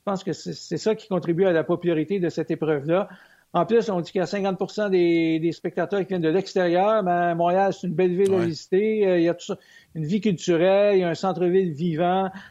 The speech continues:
Speaker 1: Euh, le site est incroyable. On peut se rendre en métro. C'est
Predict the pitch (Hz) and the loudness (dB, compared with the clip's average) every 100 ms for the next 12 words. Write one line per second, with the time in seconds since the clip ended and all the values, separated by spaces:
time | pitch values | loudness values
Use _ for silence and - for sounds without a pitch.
0 | - 160 165 156 220 190 156 180 180 170 | -6 -2 0 0 0 0 0 -2 -2 0
1 | 165 185 185 151 - 311 233 160 131 151 | 2 2 2 -2 -2 0 0 -2 -2 -2
2 | 170 - _ - 170 | -2 -6 _ -6 -6